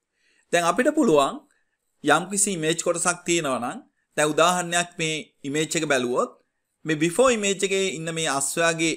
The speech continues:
ඒරියා එක මේ අශ්වයා ඉන්න කොටස අපි ඉවත් කරලා තියෙනවා.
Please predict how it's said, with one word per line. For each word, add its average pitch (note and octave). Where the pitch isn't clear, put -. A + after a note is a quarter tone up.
ඒරියා C#3+
එක G#2+
මේ D#3+
අශ්වයා D#3
ඉන්න G#3+
කොටස F3+
අපි F#3+
ඉවත් D3+
කරලා D3+
තියෙනවා. B2+